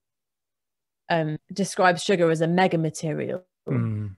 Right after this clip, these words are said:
Speaker 1: which is so true because, you know, it comes in all of these different forms. It can be like, you know, um, a single crystalline grain, or it can be like, um, you know, pink and fluffy in, in spun sugar, um,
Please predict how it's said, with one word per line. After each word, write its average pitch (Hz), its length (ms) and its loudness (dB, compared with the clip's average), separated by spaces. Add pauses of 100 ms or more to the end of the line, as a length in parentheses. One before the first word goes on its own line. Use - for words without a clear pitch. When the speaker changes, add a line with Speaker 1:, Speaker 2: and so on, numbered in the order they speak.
Speaker 1:
which - 360 -2 (220)
is 175 480 0
so 254 160 4
true 240 240 0
because, 170 320 -2
you 180 60 2
know, 170 100 0
it 165 200 -2
comes 214 260 0
in 180 160 -2
all 254 200 4
of 180 80 0
these 170 200 0
different 165 360 -8
forms. 160 580 -4
It - 120 -14
can 160 160 -6
be 160 200 -4
like, 156 360 -6 (220)
you 185 80 0
know, 160 340 0
um, 160 300 -2
a 170 40 -6
single 202 380 2
crystalline 165 720 0
grain, 180 640 0 (380)
or 180 160 6
it 170 100 2
can 175 160 -2
be 170 200 -2
like, 160 460 -4 (140)
um, 139 380 -4 (160)
you 170 80 -6
know, 160 200 -4 (260)
pink 247 260 4
and 175 100 0
fluffy 160 680 -2
in, 156 420 -4 (180)
in 156 340 -6
spun 170 360 -2
sugar, 147 440 -6 (460)
um, 156 400 -2